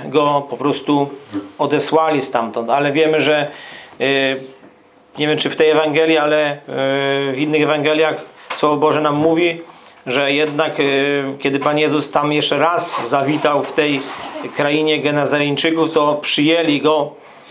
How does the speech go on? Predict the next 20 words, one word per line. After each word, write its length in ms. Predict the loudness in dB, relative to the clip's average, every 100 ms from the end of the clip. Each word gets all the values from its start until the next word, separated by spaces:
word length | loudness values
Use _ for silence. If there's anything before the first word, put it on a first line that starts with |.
| -16 -6
e, 220 | -2 0
i, 520 | 2 0 2 0 -2 -4
e, 920 | -2 0 2 2 0 -2 -8 -14 -12 -6
mm, 460 | -4 -2 -4 -8 -14 -10
przynosili, 720 | -2 2 2 2 2 0 -2 -6 -18 -20 -6
e, 40 | -2 0 2 2 0 -2 -2
i 460 | -2 0 0 0 -2 0
on, 520 | 0 2 0 -2 -2
e, 460 | -4 -6 -8 -8 -10
przynosili 680 | -2 0 2 2 2 2 0
i 60 | 0
żeby 260 | 0 0
po 100 | 0
prostu, 300 | 0 0 0
żeby 400 | 2 2 2 2
uzdrawiał 800 | 0 -2 0 2 2 2 2 0 -6 -14 -18 -20 -20 -20 -6
i, 480 | -2 0 0 0 -2
e, 800 | -2 0 0 0 -2 -2 0 0 -2
rozbiegali 600 | 0 0 2 2 2 0
się 280 | 0 0